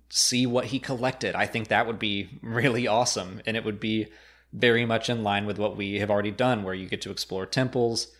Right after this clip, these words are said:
uh, and, I mean, he should already be loaded up with those Force powers, so then we would get to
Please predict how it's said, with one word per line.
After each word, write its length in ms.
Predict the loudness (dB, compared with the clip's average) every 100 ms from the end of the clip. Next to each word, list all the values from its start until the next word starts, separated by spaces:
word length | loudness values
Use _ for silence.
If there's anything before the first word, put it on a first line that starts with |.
| _ -20 -4
uh, 420 | 2 4 4 0 -4 -16 _ _ -4
and, 320 | -2 -2 -8 -16 _ _ _ -4
I 60 |
mean, 120 | -2 0
he 160 | 2
should 220 | 4 6
already 240 | 8 8 4
be 120 | 2
loaded 300 | 4 4 4
up 140 | 2
with 120 | 0 0
those 200 | -2 -2
Force 300 | -2 -2 0
powers, 420 | 0 0 -2 -2
so 200 | 0 -2
then 220 | -4 -6
we 120 | -6
would 300 | -6 -8 -6
get 180 | -6 -2
to 280 | -2 -2